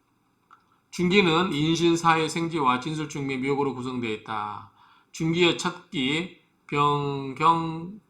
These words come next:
임, 갑, 갑병, 무경임, 양간이 양기는 앞으로 다가올 계절을 시작하는 기이다. 강한 기가 시작되므로 양간으로 표시되고 이를 생질한다. 중기의 마지막 기는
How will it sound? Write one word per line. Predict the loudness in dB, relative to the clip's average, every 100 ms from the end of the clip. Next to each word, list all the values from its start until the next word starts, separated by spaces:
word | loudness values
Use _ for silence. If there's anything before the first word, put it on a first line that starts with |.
| _
임, | -6 -4 -4 -4
갑, | -2 -2 -4 -12 _ _
갑병, | -4 -4 -4 -2 -2 -2
무경임, | -2 -2 -2 -4 -10 _ -4
양간이 | -2 -2 -4 -4 -4
양기는 | -4 -2 0 0 -4 -20 _ _ -8
앞으로 | 0 0 0 -2
다가올 | -4 0 2 2
계절을 | 0 -4
시작하는 | -4 -6 -6 -8
기이다. | -8 -10 -8 -8 -8 -10 -6
강한 | -2 0 0
기가 | 0 -2
시작되므로 | -4 -6 -6 -6 -6 -4
양간으로 | -4 -2 -4 -2 -2 -2
표시되고 | -4 -8 -8 -6 -2 -2 -4 _ _
이를 | -6 -2 -2
생질한다. | -4 -6 -6 -6 -8 -12 -12 -20 _ _ _ _ _ _ _ _ _ _ _ _ _ _ _ _ _ _
중기의 | 0 4 6 8
마지막 | 8 6 0 2
기는 | 2 2 2